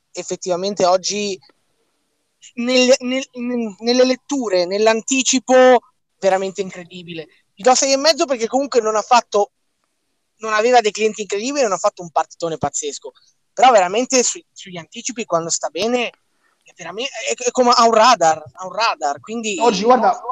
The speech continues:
Speaker 2: alla partita di Chiellini mancava una cosa, ovvero che facesse il gesto alla King Kong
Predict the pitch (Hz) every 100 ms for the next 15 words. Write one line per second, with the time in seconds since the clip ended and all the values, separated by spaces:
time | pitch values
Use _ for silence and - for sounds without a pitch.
0 | - - 226 240 247 269 277 233 220 233
1 | 240 262 233 208 208 196 185 180 175 156
2 | 147 165 170 208 202 196 190 196 202 196
3 | 196 185 170 185 - 175 175 175 165 -
4 | 160 156 151 151 151 147